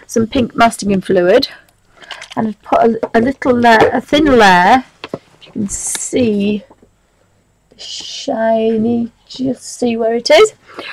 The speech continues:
And then I've used this pot of System three acrylic. I watered it down very slightly.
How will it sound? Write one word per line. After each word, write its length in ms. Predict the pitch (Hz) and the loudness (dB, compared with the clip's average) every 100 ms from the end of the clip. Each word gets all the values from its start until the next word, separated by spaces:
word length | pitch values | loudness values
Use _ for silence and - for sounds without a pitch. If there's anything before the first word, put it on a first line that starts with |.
| - - | -10 -2
And 160 | 240 | 2
then 300 | 262 262 254 _ 262 | 4 4 0 _ -2
I've 440 | 269 269 269 - | 0 0 -2 -2
used 440 | 302 339 311 254 | 0 0 0 -4
this 360 | 285 277 - - _ _ _ _ _ 240 | -4 -4 -6 -20 _ _ _ _ _ -16
pot 520 | - - - - - - - | -2 2 2 -2 -14 -14 0
of 340 | 220 202 131 - - _ _ - _ _ _ - - | 4 4 2 -10 -20 _ _ -20 _ _ _ -20 -12
System 460 | - 240 - 202 | -4 -4 -2 -4
three 480 | - 208 202 190 185 _ _ _ _ _ _ _ _ _ - - | 0 4 6 4 2 _ _ _ _ _ _ _ _ _ -8 -6
acrylic. 640 | - 208 180 285 - - _ - - - - _ _ - _ - _ | 2 4 6 4 2 -18 _ -20 -20 -20 -20 _ _ -20 _ -20 _
I 80 | 233 | -4
watered 420 | 214 294 320 381 | 4 4 4 0
it 140 | 339 - | 0 2
down 320 | 330 330 277 | 4 4 4
very 280 | 311 302 285 | 2 2 -2
slightly. 1040 | - 277 247 220 - - - 190 226 | -4 -2 2 2 -2 -10 -2 2 2